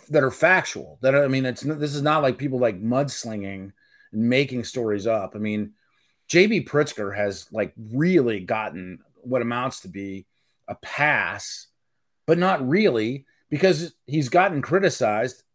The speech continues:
in the past for the things that he's done that have been wrong, but overwhelmed it,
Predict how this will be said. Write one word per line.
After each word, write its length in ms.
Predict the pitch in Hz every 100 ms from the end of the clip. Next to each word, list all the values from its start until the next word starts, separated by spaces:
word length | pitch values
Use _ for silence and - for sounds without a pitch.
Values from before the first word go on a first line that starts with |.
| -
in 100 | 131
the 60 |
past 420 | 120 151 165 170 -
for 80 |
the 100 | 127
things 280 | 104 135 127
that 100 | 120
he's 160 | 110 90
done 180 | 110 113
that 80 |
have 80 | 107
been 180 | 101 104
wrong, 440 | 135 156 123 113 - _ _
but 160 | - -
overwhelmed 760 | 202 190 151 127 156 185 147
it, 200 | 107 95